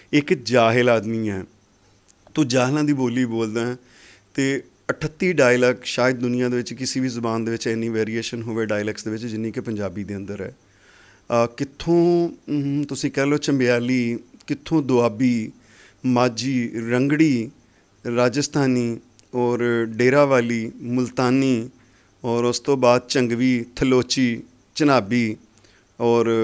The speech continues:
ਅਮ, ਪੋਠੋਹਾਰੀ ਔਰ ਫਿਰ ਉਸ ਤੋਂ ਬਾਅਦ <clears throat> ਹਿੰਦਕੋ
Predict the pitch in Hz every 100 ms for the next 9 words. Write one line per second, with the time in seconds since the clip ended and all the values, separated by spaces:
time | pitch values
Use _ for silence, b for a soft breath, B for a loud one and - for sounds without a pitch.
0 | 110 107 - 135 117 117 113 113 110 -
1 | - - _ _ _ _ _ _ _ -
2 | 147 160 135 123 123 117 - - - -
3 | _ - - _ 123 120 117 117 117 131
4 | 131 - 131 120 120 117 117 113 - B
5 | B B B - 170 160 156 143 127 123
6 | 147 139 110 117